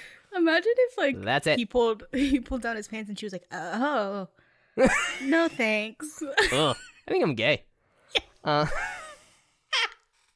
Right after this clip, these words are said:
Speaker 1: Oh, or she was just like, "That's not, I don't like the look of that."
Speaker 2: Mm-mm.
Speaker 1: Um, but yeah, they could have been doing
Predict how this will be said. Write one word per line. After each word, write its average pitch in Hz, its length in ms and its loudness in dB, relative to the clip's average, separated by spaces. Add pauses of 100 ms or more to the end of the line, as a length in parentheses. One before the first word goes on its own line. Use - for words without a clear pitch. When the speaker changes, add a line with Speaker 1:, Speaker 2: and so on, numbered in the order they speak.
(360)
Speaker 1:
Oh, 466 1400 2
or 381 140 0
she 359 80 -4
was 349 200 0
just 320 140 -10
like, 294 180 -6
"That's - 280 -4
not, 196 300 0 (1160)
I 359 80 -2
don't 269 140 -2
like 175 240 -6
the 202 80 -12
look 180 240 -12
of 202 160 -16
that." 180 540 -8 (180)
Speaker 2:
Mm-mm. 113 360 -2 (800)
Speaker 1:
Um, 214 480 0 (840)
but 339 100 2
yeah, - 160 4 (160)
they 359 120 -2
could 349 200 -2
have 262 80 -2
been 240 100 0
doing 180 480 -6